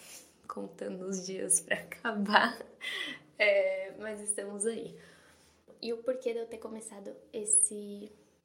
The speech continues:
projeto, né? Acho que não é segredo pra ninguém que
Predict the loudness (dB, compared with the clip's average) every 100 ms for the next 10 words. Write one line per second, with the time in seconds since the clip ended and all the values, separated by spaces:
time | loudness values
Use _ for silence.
0 | _ _ _ _ -2 2 2 -2 -10 -12
1 | -14 -16 -20 _ _ -6 -4 -4 4 6
2 | 6 4 0 -4 -4 -6 2 2 2 -2
3 | -4 -4 -4 -2 -2 -2 -6 -10 -10 -10
4 | -8 -10